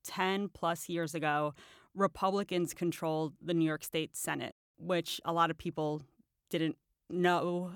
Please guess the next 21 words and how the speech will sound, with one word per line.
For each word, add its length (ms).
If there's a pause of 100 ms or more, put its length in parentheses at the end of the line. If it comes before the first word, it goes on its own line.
about. 460
And 100
it's 160
sort 140
of 80
shocking 320
'cause 140
New 100
York 240
is 100
very 260
blue. 360 (420)
And 340
so 300
they 200
came 280
up 160
with 160
an 80
agreement 640 (120)
to 380